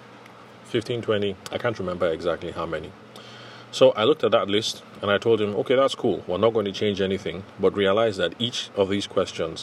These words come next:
has subsets. You probably can break it into three." So,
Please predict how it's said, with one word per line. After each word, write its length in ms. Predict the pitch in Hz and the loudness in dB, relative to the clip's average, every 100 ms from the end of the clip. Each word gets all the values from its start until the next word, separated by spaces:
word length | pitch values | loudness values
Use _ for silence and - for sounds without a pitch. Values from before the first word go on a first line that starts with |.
| - | 0
has 160 | 95 | 0
subsets. 640 | - 92 85 - - - - - | 2 -2 -2 -4 -6 -8 -14 -14
You 80 | 95 | -4
probably 260 | - 101 104 | 2 2 2
can 220 | - 87 | -2 -2
break 220 | 92 92 | -2 -2
it 80 | 90 | -4
into 200 | 85 - | -6 -8
three." 260 | - 92 - - - - - - - - - - | -8 -8 -8 -18 -20 -20 -20 -20 -20 -20 -20 -16
So, 580 | - 120 110 107 101 92 | -4 4 6 6 4 0